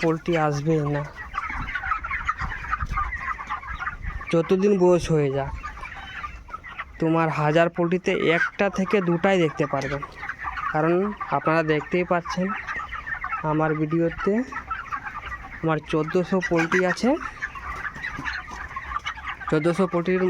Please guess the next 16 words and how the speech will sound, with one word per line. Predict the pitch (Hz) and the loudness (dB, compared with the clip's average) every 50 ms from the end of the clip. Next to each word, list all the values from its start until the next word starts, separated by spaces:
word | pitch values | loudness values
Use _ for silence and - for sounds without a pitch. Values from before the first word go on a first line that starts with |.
| - 151 170 | 2 4 4
মধ্যে | 170 165 165 175 214 247 311 - - 880 906 - - 906 - - - - - - - - - - - - | 4 4 4 2 2 2 2 0 -4 -6 -6 -6 -6 -6 -6 -6 -6 -10 -10 -10 -10 -8 -8 -8 -6 -2
শুধু | - 180 175 175 214 247 285 - - - - - - - - - - - - - - - - - - - - - - - - - 151 156 | 0 0 2 4 4 4 4 2 0 -6 -6 -6 -6 -8 -10 -10 -8 -8 -8 -8 -8 -8 -6 -6 -6 -4 -4 -4 -4 -4 -4 -2 0 4
দুটোই | 160 165 160 - 202 202 202 196 190 180 | 4 4 6 8 8 8 8 8 8 6
ল্যাম্প | 170 165 175 175 180 180 175 175 156 147 | 6 6 4 4 2 0 0 0 0 0
আছে, | - - - 139 135 139 - - - - - - - - - - - - - | 0 0 0 0 0 0 -2 -2 -4 -4 -4 -6 -6 -8 -6 -6 -4 0 2
আর | 151 147 143 147 | 2 2 4 4
বেশি | 147 143 - - 156 139 135 | 2 2 2 2 2 2 2
ল্যাম্প | 135 135 127 127 131 131 | 2 2 2 2 2 0
না। | 127 127 139 - - - - - - - - - - 932 - 1077 1017 988 1047 - - - - - - - - - - - - - | 0 0 -4 -6 -8 -8 -8 -8 -6 -6 -6 -6 -8 -8 -8 -8 -6 -6 -6 -6 -6 -6 -6 -6 -6 -6 -6 -6 -6 -6 -6 -2
তো | - 156 143 143 | 0 2 2 2
আপনারা | - - 156 151 156 160 160 160 | 2 2 4 4 6 6 6 6
এইভাবে | 160 151 147 151 156 170 160 - | 4 4 2 2 2 2 2 2
খাওয়ান, | - 160 156 160 190 247 359 - - - - - - - - - - - - - - - - - - - 151 | 2 4 6 6 6 4 2 -2 -6 -10 -10 -10 -10 -8 -6 -6 -6 -6 -4 -6 -6 -6 -6 -4 -2 0 2
দেখবেন | 151 143 143 147 165 185 214 247 285 - - - - - - - - - - - - - - - - - - - - - - - - - - | 2 2 4 4 4 4 4 2 0 -4 -8 -6 -6 -6 -4 -6 -6 -6 -6 -6 -6 -6 -6 -6 -6 -6 -4 -4 -4 -4 -4 -6 -4 0 0
আর | 147 147 147 143 | 2 4 4 4
ল্যাম্প | 147 147 147 | 4 4 4